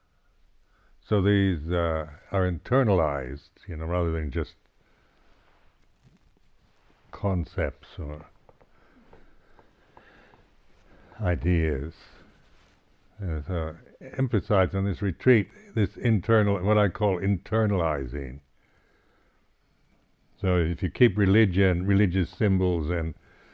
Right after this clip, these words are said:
as the kind of external things that you bow to Buddha rupas, chant Pali words and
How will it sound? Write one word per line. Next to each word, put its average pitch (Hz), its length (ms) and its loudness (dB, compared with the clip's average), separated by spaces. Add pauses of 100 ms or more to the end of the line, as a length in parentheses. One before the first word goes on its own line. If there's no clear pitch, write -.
(400)
as 95 240 -4
the 104 100 0
kind 98 240 0
of 92 120 -4
external 95 680 0
things 87 540 0
that 82 160 -6
you 80 280 -4 (720)
bow 95 240 4
to 82 120 0
Buddha 90 280 0
rupas, 80 580 -2 (1120)
chant 98 400 2
Pali 92 560 2 (400)
words 87 500 2
and 78 360 -6